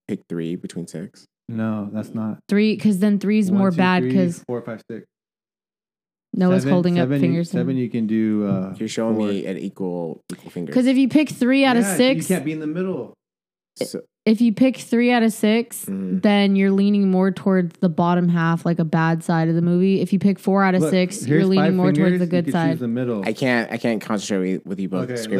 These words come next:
Speaker 2: look
Speaker 1: at
Speaker 2: at
Speaker 1: me.
Speaker 2: me. Five fingers,
Speaker 3: Oh my
Speaker 2: you can be
Speaker 3: God.
Speaker 2: in the middle.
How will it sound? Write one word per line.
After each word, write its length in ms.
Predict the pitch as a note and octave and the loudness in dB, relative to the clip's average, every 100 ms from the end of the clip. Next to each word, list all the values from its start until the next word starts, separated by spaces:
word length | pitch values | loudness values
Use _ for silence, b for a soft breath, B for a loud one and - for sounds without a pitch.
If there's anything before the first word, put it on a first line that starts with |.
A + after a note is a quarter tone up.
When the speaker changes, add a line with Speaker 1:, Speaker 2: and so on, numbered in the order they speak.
| C#3+ | -2
Speaker 2:
look 20 | |
Speaker 1:
at 60 | C#3+ | -2
Speaker 2:
at 60 | |
Speaker 1:
me. 120 | C3+ G#2+ | -2 -4
Speaker 2:
me. 60 | - _ _ - | -8 _ _ -6
Five 220 | A2+ D#3 | -2 -2
fingers, 360 | D#3+ C#3 C#3 F#3 | -4 -4 0 0
Speaker 3:
Oh 40 | F3 | 0
my 100 | E3 | 0
Speaker 2:
you 40 | |
can 200 | E3 D#3+ | -2 0
be 40 | - | 0
Speaker 3:
God. 40 | |
Speaker 2:
in 80 | B2 | -2
the 80 | A#2 | -2
middle. 400 | A#2+ C3 D3+ | -2 -2 -4